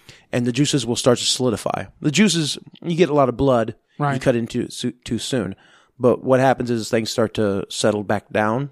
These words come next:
Speaker 1: on the inside.
Speaker 2: Right.
Speaker 1: So that when you cut into it, your blood is congealed, basically.
Speaker 2: Gotcha.
Speaker 1: And your blood isn't warm and running all over the place. The blood has gone back to where it should be. So when you cut into it, you don't get a whole lot of moisture.
Speaker 2: Right.
Speaker 1: Also, um,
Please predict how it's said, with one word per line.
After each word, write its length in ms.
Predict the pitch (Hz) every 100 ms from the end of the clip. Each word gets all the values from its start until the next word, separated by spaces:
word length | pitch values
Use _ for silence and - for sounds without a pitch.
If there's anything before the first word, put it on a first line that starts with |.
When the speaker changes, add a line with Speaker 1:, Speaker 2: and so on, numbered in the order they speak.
| _
Speaker 1:
on 120 | 110 104
the 120 | 104
inside. 460 | 107 123 135 147 -
Speaker 2:
Right. 280 | 147 143 135 - _
Speaker 1:
So 140 | - 139
that 100 | 120
when 140 | 120
you 80 | 110
cut 280 | - - 139
into 260 | 156 - 165
it, 120 | 160
your 160 | 135 117
blood 280 | 113 127 110
is 100 | -
congealed, 540 | 107 95 104 80 - - -
basically. 460 | 98 - - - - -
Speaker 2:
Gotcha. 480 | 156 139 127 101 _ _ _ _
Speaker 1:
And 60 | 117
your 80 |
blood 220 | 110 127 123
isn't 240 | 110 107 - _ _ 131
warm 420 | 131 143 135 120
and 120 | 110 113
running 200 | 110 107
all 100 | 101
over 100 | 104
the 40 |
place. 420 | - 123 - - - _
The 100 | 123
blood 200 | 113 117
has 160 | 104 - _ _ _ _ _ -
gone 200 | 127 117
back 180 | 113 110
to 80 | 117
where 100 | 95
it 40 |
should 240 | - 110
be. 160 | 95 95 _ - -
So 140 | -
when 120 | 131
you 80 | 120
cut 240 | - 185 156
into 240 | 123 120
it, 160 | 107 - _ -
you 80 | 131
don't 100 | 117
get 80 | 110
a 40 |
whole 120 | 120
lot 120 | 107 95
of 80 |
moisture. 520 | 101 120 117 - - - _ -
Speaker 2:
Right. 260 | 147 135 - _ -
Speaker 1:
Also, 440 | 131 - 123 101 - _ _ _ _
um, 380 | - 92 90